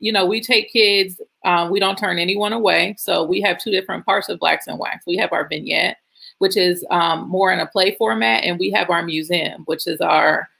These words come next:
um, still Blacks in Wax figures that come to life. And so we turn no one away. Everybody who's interested gets a part. And, um, like Missus Berry said, um, we start,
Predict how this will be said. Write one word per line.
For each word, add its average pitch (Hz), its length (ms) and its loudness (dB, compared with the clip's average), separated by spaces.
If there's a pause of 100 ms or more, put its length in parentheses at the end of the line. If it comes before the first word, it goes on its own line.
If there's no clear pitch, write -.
(260)
um, 165 560 4
still 175 580 4
Blacks 170 320 2
in 165 120 -6
Wax 165 300 0
figures 151 420 -2
that 156 200 -2
come 156 200 -8
to - 120 -8
life. - 360 -4 (480)
And 190 180 0
so 185 200 4
we 202 160 0
turn 202 300 -2
no 190 160 4
one 208 180 0
away. 180 340 4
Everybody 185 440 2
who's 185 220 -2
interested 180 640 -2
gets - 240 -4
a 180 60 -6
part. 160 380 2 (420)
And, 170 680 2
um, 175 200 2
like 175 180 2
Missus 196 280 -4
Berry 185 320 4
said, 180 360 2
um, 160 400 0
we 175 160 -2
start, 190 540 2